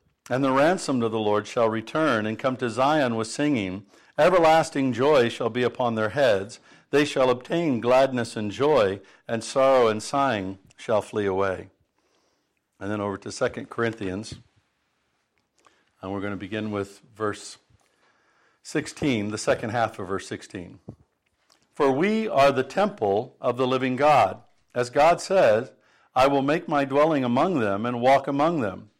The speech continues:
and I will be their God, and they shall be my people.' Therefore, go out from their midst and be separate from them, says the Lord, and touch no unclean thing.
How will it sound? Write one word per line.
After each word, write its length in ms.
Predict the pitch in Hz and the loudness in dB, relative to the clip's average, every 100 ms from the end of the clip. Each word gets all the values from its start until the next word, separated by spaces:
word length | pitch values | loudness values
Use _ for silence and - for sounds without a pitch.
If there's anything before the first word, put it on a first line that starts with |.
| _ | _
and 160 | 123 | 2
I 120 | 139 185 | 4 4
will 140 | 196 | 2
be 120 | 147 | 2
their 180 | 131 123 | 0 0
God, 400 | 117 104 98 120 | 2 4 6 4
and 140 | 139 | 2
they 100 | 120 | -2
shall 220 | 120 131 113 | -2 -2 -4
be 120 | 113 | -2
my 220 | 107 104 | -2 -2
people.' 540 | 104 156 151 101 - _ _ _ _ _ _ _ _ _ | -4 -10 -8 -8 -8 _ _ _ _ _ _ _ _ _
Therefore, 460 | 143 180 196 135 131 | 2 2 4 0 2
go 180 | 139 143 | 4 6
out 320 | 139 175 185 | 8 6 4
from 200 | - 139 | -2 -2
their 140 | 120 | -2
midst 460 | 110 104 113 - - | 0 -2 -4 -8 -10
and 140 | 127 | -4
be 100 | 123 | -4
separate 460 | 127 175 185 165 127 | -2 0 0 -2 -6
from 200 | 117 104 | -6 -4
them, 200 | 98 98 | -4 -6
says 300 | - 110 98 | -2 -2 -2
the 100 | 110 | -4
Lord, 400 | 98 95 110 - | -2 -2 -4 -6
and 180 | 131 139 | -6 -2
touch 340 | 170 165 - | 0 0 -2
no 180 | 151 143 | -2 0
unclean 420 | 135 131 135 123 | -2 -4 -4 -4
thing. 440 | 123 143 110 92 | -4 -4 -4 -6